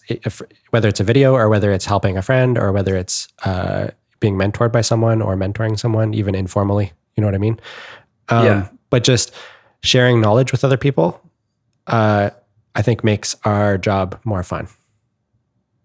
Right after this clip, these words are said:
Speaker 1: right? Because, um, like, where y-, where you and I were either, yeah, a year ago or even a week ago, like, someone is there, right?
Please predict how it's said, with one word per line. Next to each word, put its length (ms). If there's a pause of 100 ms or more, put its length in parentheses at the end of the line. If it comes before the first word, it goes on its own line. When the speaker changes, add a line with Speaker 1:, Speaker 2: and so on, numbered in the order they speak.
(200)
Speaker 1:
right? 160
Because, 300 (640)
um, 500 (2250)
like, 240
where 180
y-, 240
where 180
you 200
and 100
I 180
were 440 (380)
either, 460
yeah, 200
a 40
year 200
ago 460
or 80
even 340 (100)
a 80
week 220
ago, 320 (280)
like, 100
someone 320
is 140
there, 300 (440)
right? 220